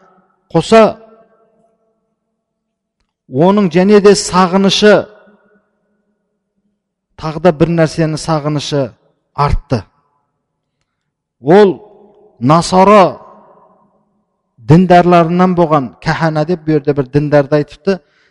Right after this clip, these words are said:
Насара діндарларынан болған бір діндардан естіген еді, оның өзінің қожайынына айтып жатқанын. Мына Араб жазирасында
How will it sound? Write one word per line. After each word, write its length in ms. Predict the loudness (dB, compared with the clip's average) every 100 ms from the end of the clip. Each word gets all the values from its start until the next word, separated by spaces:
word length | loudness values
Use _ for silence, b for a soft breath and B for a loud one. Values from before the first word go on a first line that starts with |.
| -4
Насара 520 | 0 0 0 2 2
діндарларынан 840 | 2 2 4 4 4 4 2 0 2
болған 300 | 2 0 0
бір 160 | -4 -2
діндардан 560 | -2 2 2 2 0
естіген 560 | 2 0 0 0 2 2
еді, 300 | 0 -2 -4 _ _ _ _
оның 380 | 0 2 2 2 2
өзінің 320 | 2 -2 -4
қожайынына 640 | -2 -2 0 0 0 -2 0
айтып 240 | 0 -2 -4
жатқанын. 540 | -4 -2 -2 -2 -4 -12 _ _ _ _ _ _ _ _ _ _ _ _ _ _ _ _ _ _ _ _ _ _
Мына 380 | -6 0 0 0 -2
Араб 380 | 0 2 0
жазирасында 1000 | 0 0 2 2 0 -2 0 4 4 0